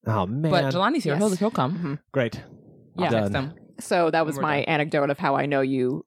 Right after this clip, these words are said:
Speaker 1: Well,
Speaker 3: briefly
Speaker 1: how,
Speaker 3: from a
Speaker 1: well,
Speaker 3: way
Speaker 1: how
Speaker 3: back.
Speaker 1: was Aladdin?
Speaker 2: Shut up. That's awesome.
Speaker 1: <laughs> Was it, like, was it a goal? Was Broadway a goal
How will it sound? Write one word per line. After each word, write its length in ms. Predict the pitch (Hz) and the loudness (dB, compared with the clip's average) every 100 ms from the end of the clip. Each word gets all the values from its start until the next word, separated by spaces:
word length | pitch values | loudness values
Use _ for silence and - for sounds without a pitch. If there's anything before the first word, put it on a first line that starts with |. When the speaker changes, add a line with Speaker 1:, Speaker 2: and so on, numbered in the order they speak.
| - | -2
Speaker 1:
Well, 120 | 139 | -2
Speaker 3:
briefly 320 | 147 160 151 | 0 -2 -2
Speaker 1:
how, 60 | 143 | -2
Speaker 3:
from 120 | 156 | -2
a 40 | |
Speaker 1:
well, 80 | 147 | 0
Speaker 3:
way 80 | 135 | 2
Speaker 1:
how 80 | 185 | 2
Speaker 3:
back. 80 | |
Speaker 1:
was 120 | 208 190 | 2 2
Aladdin? 460 | 165 170 202 156 | 2 2 2 2
Speaker 2:
Shut 220 | 247 320 349 | 2 0 0
up. 120 | 277 | -2
That's 140 | 196 - | -2 -4
awesome. 220 | 226 131 415 | -4 0 0
Speaker 1:
<laughs> 100 | 262 | 0
Was 160 | 131 151 | -2 0
it, 180 | 156 - | 0 0
like, 240 | 131 - _ - | -2 -2 _ -2
was 240 | 113 110 | 0 2
it 200 | 113 110 | 2 2
a 100 | 101 | 2
goal? 400 | 98 90 110 233 175 | 0 0 0 -2 -2
Was 140 | 104 | -4
Broadway 380 | - 104 110 110 | 0 0 2 2
a 100 | 104 | 2
goal 380 | 98 104 196 | 2 0 0